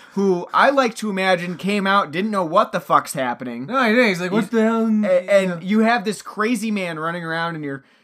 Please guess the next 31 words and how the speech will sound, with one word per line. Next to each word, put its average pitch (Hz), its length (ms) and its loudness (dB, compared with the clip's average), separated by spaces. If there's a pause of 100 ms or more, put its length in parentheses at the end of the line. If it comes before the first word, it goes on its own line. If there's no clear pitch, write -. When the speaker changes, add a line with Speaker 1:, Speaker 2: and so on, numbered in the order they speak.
Speaker 2:
in 180 200 -6
your 170 180 -4
yard 185 400 0
yelling, 185 280 -2
"I 370 140 4
shot 381 480 6
him! 196 260 -6
I 349 260 4
shot 381 520 4
him!" 247 80 2
And 233 100 -2
you, 247 120 -6 (180)
I, 208 300 2
I 214 80 2
can 226 180 -6
just 220 180 -6
imagine 196 480 -2
being 175 240 -4
that 160 180 -2
neighbor. 143 440 -4 (600)
And 202 160 2
the 214 60 2
neighbor 277 400 2
in 185 140 -2
this, 247 360 0
I, 185 300 0
I 190 120 -2
mean, 190 200 -4
whoever 233 400 0
they 190 140 -2
got, 170 480 4